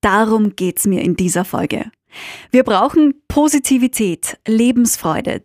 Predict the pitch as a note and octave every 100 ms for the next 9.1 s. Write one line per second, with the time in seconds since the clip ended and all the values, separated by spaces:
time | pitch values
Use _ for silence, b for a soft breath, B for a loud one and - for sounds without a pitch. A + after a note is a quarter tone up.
0 | - A3 B3 - - E3+ - - - -
1 | A3+ B3 C4 - A#3+ A#3 - - G#3+ B3+
2 | C#4 - - A#3+ A#3+ F#3 - _ B B
3 | B B A#3+ G3 A3+ D4+ F4+ D#4 - D4
4 | D4 C#4 C#4 C#4+ C#4+ B3+ B3+ B3 B3+ C4+
5 | C4 B3+ G#3 A3 A3+ G#3+ A3 G#3+ G#3 F#3
6 | F#3 G3+ - G3 G3 G3 - G3 - F#3+
7 | F#3+ A3+ - - E3 G#3 C4 B B B
8 | C4+ F#3 A3 - B3 C4+ - - - -
9 | A3+